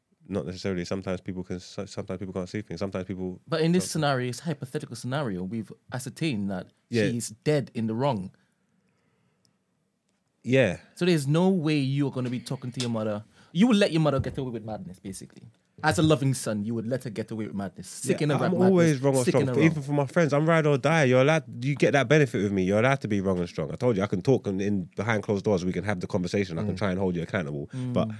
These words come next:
Speaker 1: I'm just that way inclined. Like, you do get that kind of grace with me. You're allowed to be wrong and strong. Like, it's not about anybody else. Like, it's about my relationships and what I got. So even with my friends, like I said, you could be wrong and I can hold you accountable and tell you, but I'm not gonna fuck you. Like, you're allowed to be wrong and strong.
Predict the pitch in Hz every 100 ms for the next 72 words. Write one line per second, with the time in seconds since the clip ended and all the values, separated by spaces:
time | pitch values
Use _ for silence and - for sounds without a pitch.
0 | - - 135 143 135 120 135 87 127 123
1 | 120 151 117 87 98 120 120 143 135 113
2 | 139 110 101 120 113 139 147 85 85 90
3 | 98 107 120 120 - 98 104 104 107 107
4 | - 95 - - - _ _ _ 98 95
5 | - - _ - 101 120 143 147 - _
6 | _ _ - 104 90 92 90 76 87 -
7 | 98 95 98 110 127 107 92 87 90 -
8 | 87 85 113 107 80 90 95 120 113 110
9 | 107 139 110 113 123 98 101 104 95 95
10 | 95 90 90 90 - - - 98 92 -
11 | 92 80 85 80 107 95 80 80 90 113
12 | 104 92 87 _ _ - 87 - 101 104
13 | 117 113 113 127 120 107 98 95 95 90
14 | - 87